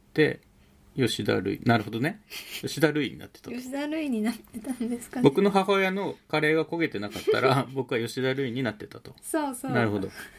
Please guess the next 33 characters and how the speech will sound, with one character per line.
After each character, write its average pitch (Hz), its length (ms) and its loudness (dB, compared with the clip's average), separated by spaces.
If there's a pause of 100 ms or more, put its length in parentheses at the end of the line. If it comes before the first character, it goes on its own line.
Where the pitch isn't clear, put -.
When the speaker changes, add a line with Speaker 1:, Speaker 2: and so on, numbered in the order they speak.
(480)
Speaker 1:
<laughs> - 680 -14
じ 214 100 8
ゃ - 20 -2
あ - 40 -4
影 208 180 2
響 208 220 2
も 196 120 -2
あ 180 40 -2
り 175 100 -6
ま 170 140 -6
す - 180 -14
よ - 80 -16
ね。 110 260 -12
あ 110 140 -6
の、 92 240 -6 (720)
隣 143 360 4
の 143 100 6
芝 123 320 2
生 117 160 -4
さ 98 260 -4
ん、 95 100 -8 (140)
お - 80 -6
便 139 220 4
り 113 60 2 (200)
で、 107 260 2
Speaker 2:
あ 269 60 -8
ー、 - 20 -4
は 254 140 -2
い 220 100 -6
は 214 180 -4
い。 - 20 0
Speaker 1:
あ 104 40 0
の、 110 400 -4